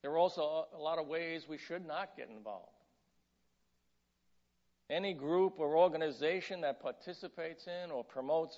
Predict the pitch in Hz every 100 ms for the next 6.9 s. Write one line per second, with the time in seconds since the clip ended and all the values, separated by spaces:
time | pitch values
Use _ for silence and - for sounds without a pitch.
0 | - 139 156 170 175 175 - - _ _
1 | _ _ _ _ 135 151 160 156 143 143
2 | 135 120 117 147 156 156 147 139 131 110
3 | 95 - _ _ _ _ _ _ _ _
4 | _ _ _ _ _ _ _ _ _ _
5 | _ _ _ _ _ - 135 160 170 160
6 | 143 135 143 151 156 160 156 151